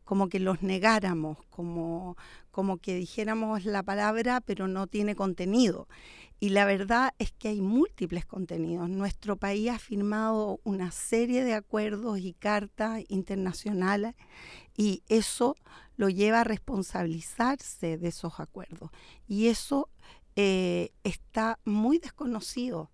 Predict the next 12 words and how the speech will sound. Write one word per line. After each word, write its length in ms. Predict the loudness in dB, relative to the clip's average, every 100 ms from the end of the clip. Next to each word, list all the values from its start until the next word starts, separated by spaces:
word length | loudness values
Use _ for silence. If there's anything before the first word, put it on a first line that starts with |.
| -12
de 100 | -6 -4
nuestra 300 | -6 -8 -8
parte. 500 | -8 -10 _ -18 -18 -20 -20 -12 -8
Y 80 | -4
creo 360 | 0 0 0
que, 380 | -2 -4 -4 -4 -8 -20 -20 -6 -2
eh, 640 | 0 0 -2 -2 -2 -6 -10 -18 -18 -20
justamente 840 | -8 -6 -2 0 0 0 -2 -4 -6
esta 260 | -6 -4
mesa 560 | -2 -2 -2 -4 -6 -6 -16 -20 -10
pretende, 880 | -2 -2 2 2 2 2 2 0 -2 -12 -4
em, 800 | -2 0 -2 0 -2 -2 -6